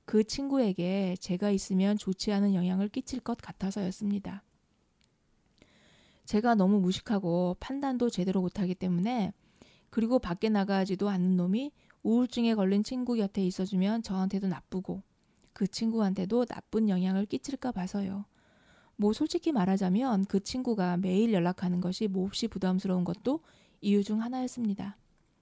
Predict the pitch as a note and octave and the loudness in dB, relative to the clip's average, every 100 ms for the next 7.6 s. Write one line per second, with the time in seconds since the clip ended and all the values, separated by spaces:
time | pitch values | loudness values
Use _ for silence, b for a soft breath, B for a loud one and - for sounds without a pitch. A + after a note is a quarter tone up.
0 | b b b b - A3+ - C#4 C#4 A3 | b b b b -2 0 0 -2 2 2
1 | F#3 G3 F#3+ B3 D4+ D4+ B3+ A#3+ - B3+ | 4 2 2 0 -2 0 -2 -2 -4 -6
2 | - A#3 G#3+ G#3 F#3 F#3 F#3 F#3+ G#3 A#3 | -4 0 2 2 2 2 0 0 0 2
3 | A3 G3 F#3 F3+ G3 b b b b F#3+ | 2 2 0 -2 -6 b b b b 2
4 | F#3+ G#3 B3 B3 F#3 F#3+ F#3+ E3+ - G#3+ | 4 6 4 2 0 0 0 -2 -2 0
5 | A3 G#3 F#3 F#3 F#3 G3 G3+ G#3 G3 G3 | 2 2 2 2 2 0 0 -2 0 0
6 | - - G#3 G#3 G3+ G3 - - G#3 G3 | -2 -4 -2 0 2 0 -2 -4 -4 -4
7 | F#3+ - G#3+ G#3 G3 G3+ | -8 -4 -2 -2 -4 -12